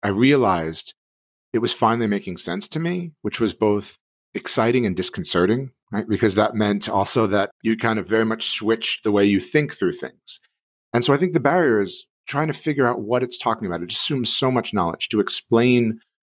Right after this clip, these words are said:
three words of text, you need to have three paragraphs of background. And it presumes, for example, that you've memorized the Torah. One of my favorite things that I talk about sometimes is, uh, in the book is that,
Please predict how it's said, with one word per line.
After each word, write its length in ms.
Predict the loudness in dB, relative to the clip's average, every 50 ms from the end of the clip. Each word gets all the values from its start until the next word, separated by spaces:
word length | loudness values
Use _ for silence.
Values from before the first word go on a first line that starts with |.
| _ _
three 260 | 0 4 4 6 6 6
words 280 | 6 6 6 4 2
of 120 | 0 -4 -4
text, 640 | -4 -4 -4 -4 -4 -6 -8 -10 -10 -12 -14 -14 _ _ _ _ _ _
you 180 | -4 -2 0 2
need 280 | 2 2 0 0 -2
to 120 | -2 -2 -2
have 500 | 0 0 0 0 0 0 -2 -2 -6 -10 _ _ _ _ _ _ _ _ _ _ _ -6
three 180 | 0 2 2 2
paragraphs 800 | 2 0 0 0 0 2 0 0 0 0 0 0 0 -2 -6 -10
of 160 | -10 -12 -8 -4
background. 680 | -2 -2 -2 -2 -4 -4 -6 -6 -8 -12 -18 -20 -20 _ _ _ _ _ _ _ _ _ _ _ _ -8
And 300 | -4 -4 -4 -4 -4 -4
it 140 | -6 -6 -4
presumes, 440 | -4 -4 0 2 2 2 2 2 0
for 140 | 0 0
example, 360 | 0 0 0 -2 -2 0 0 0
that 100 | 2 4
you've 240 | 4 2 2 -2 -6 -14 -18 -18 _ _ -10
memorized 760 | -8 -4 -2 2 2 4 4 4 2 0 -2 -6 -12 -16 -16 _ _ _ _ _ _ _ _
the 100 | -10 -10
Torah. 380 | -6 -4 -2 -2 -2 -4 -6 -10 _ _ _ _ _ _ _ _ _
One 100 | -4 -2
of 60 | -2
my 80 | -2 -2
favorite 520 | -2 0 2 4 4 4 4 0 -2 _
things 380 | -6 -8 -8 -8 -8 -12 -12 -10
that 120 | -8 -6
I 200 | -4 -4 -4 -6 -8 -8
talk 160 | -10 -12 -10 -8
about 200 | -8 -8 -8 -8
sometimes 480 | -10 -10 -8 -6 -6 -6 -8 -10 -10 -8
is, 240 | -6 -4 -4 -4 -4
uh, 180 | -4 -4 -4 -4
in 120 | -4 -6 -6
the 60 | -2
book 280 | 0 0 0 0 0
is 140 | -4 -4 -2
that, 180 | -2 -2 -2